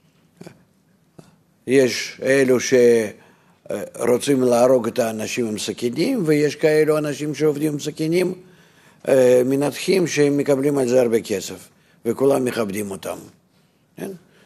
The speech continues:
זאת אומרת, זה, הכוונה היא לטובת עצמו או לטובת האדם. כן? זאת אומרת, הכוונה היא קובעת המעשה. ולכן אנחנו צריכים להבין שכשאנחנו יורדים למצרים,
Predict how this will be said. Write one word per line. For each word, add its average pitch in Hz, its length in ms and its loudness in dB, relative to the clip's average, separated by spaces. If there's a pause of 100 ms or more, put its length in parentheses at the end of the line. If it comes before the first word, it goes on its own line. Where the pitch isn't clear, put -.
(140)
זאת 139 80 -12
אומרת, 151 240 0
זה, 165 340 4
הכוונה 156 480 0
היא 165 180 2
לטובת 143 500 2
עצמו 147 680 -2
או 165 80 4
לטובת 139 460 0
האדם. 104 420 -2 (1160)
כן? 170 140 -6 (1300)
זאת - 80 -20
אומרת, 139 220 -6
הכוונה 170 360 0
היא 175 160 2
קובעת 151 500 0
המעשה. 113 1900 -4 (1700)
ולכן 135 540 2 (1080)
אנחנו 120 420 -6
צריכים 123 360 -6
להבין 127 420 -2
שכשאנחנו 104 840 -6
יורדים 104 500 -4
למצרים, 113 960 -2